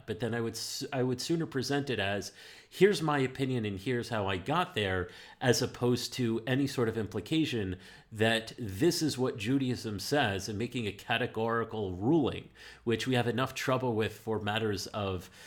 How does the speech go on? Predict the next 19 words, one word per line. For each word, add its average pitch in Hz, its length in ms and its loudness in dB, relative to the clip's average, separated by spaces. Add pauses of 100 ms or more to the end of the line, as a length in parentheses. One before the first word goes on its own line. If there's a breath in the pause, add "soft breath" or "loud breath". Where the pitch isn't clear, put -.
(220 loud breath)
uh, 95 300 2
you 95 100 -2
know, - 20 0
pretty 123 240 -2
much 107 280 -2
any 120 220 4 (100)
<laughs> 185 120 2
matter 123 320 4
of 95 140 0
Jewish 101 360 -2
law, 113 380 0 (400 loud breath)
uh, 104 280 2
to 127 140 2
applying 117 400 0
it 107 140 -2
to 104 80 -6
politics 95 580 -2
as 85 140 -8
well. - 300 -12